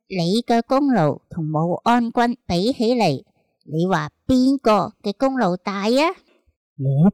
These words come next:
Speaker 2: 邊度比得上佢呢？武安君響南邊打仗，打敗咗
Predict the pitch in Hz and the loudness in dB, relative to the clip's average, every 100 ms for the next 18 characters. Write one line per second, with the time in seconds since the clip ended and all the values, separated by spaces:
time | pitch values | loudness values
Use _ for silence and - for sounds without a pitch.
0 | - 247 214 160 - 151 - 214 - 160 | 4 2 4 0 2 2 2 0 2 4
1 | 185 - - 147 170 208 226 226 233 - | 4 0 0 2 6 6 6 6 4 -2
2 | _ _ _ - 135 139 190 170 196 202 | _ _ _ -6 0 4 4 4 4 2
3 | - 202 196 202 - 156 196 165 127 - | 2 4 4 2 -2 2 4 4 2 2
4 | 214 202 - 131 143 180 - 160 151 - | 2 2 0 0 2 2 4 4 4 0
5 | _ - 139 180 185 156 175 | _ 0 2 2 4 4 4